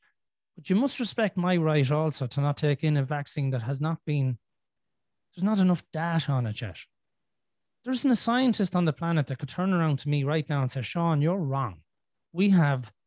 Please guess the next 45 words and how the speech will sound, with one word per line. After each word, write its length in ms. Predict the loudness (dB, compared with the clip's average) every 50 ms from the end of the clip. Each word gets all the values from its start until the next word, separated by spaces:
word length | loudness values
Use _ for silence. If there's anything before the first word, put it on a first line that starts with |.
| _ _ -6
this 200 | -4 -2 0 0
amount 320 | 2 2 2 2 0 -2
of 100 | -6 -10
data." 460 | -8 -6 -4 -4 -4 -4 -6 -8 -12 -18 _ _ _ _ _ _ _ _ _ _ _ _ _ _ _ _ _ _ _ _ _ _ _ _ -2
There's 120 | 0 0
a 40 | 2
bigger 340 | 2 2 2 2 2 0 0
difference 580 | 0 -2 -2 0 0 0 2 2 0 -2 -4 -8 _ _ _ -4
in, 420 | 0 2 2 2 2 2 0 -2 -6 _ _ _
in 240 | -2 0 0 2 2
researching 540 | 0 0 -2 -2 -2 -2 -2 -2 -4 -4 -2
something 360 | -2 -2 -2 -2 -2 -2 -2
which 200 | -2 -4 -4 -4
they've 140 | -6 -4 -2
done 240 | 0 0 0 0 -2
for 140 | -4 -8 -8
ten 280 | -6 -6 -4 -2 -2
years. 360 | 0 0 0 -2 -4 -6 -6 -8
Really, 500 | -6 -2 -2 0 0 0 0 0 -2 -6 -10 _ _ _ _ _ _
they've 180 | -4 -2 0 0
researched 460 | 2 2 2 2 2 0 0 0 -2
it 80 | -4 -2
because 260 | -2 0 0 0 2
of 140 | 0 0 0
the 80 | -2
sars 340 | -2 0 2 2 2 2 0
cov 320 | 0 0 0 2 2 0 0
one. 240 | -2 -2 -4 -8 -12 _ _ _ _
I 80 | -10 -2
get 220 | 0 0 0 0
that. 200 | -2 -8 -10 -12 -18 _ _ _ _ _ _ _ _ _ _ _ _ _ _ _ _ _ _
But 160 | -20 -14 -8 -4
you 60 | -4
have 180 | -2 -4 -4 -2
to 80 | 0
understand 420 | 2 2 2 4 4 4 4 4 2
a 40 | 2
few 220 | 2 2 2 2
little 220 | 2 0 -4 -6
facts. 400 | -8 -8 -8 -8 -8 -10 -14 -16 -16 _ _ _ _ _ _ _ _ _ _ _ 0
An 100 | 2 4
M 160 | 4 4 4
R 160 | 4 4 4
N 180 | 6 6 6 6
A 340 | 6 6 6 4 4 2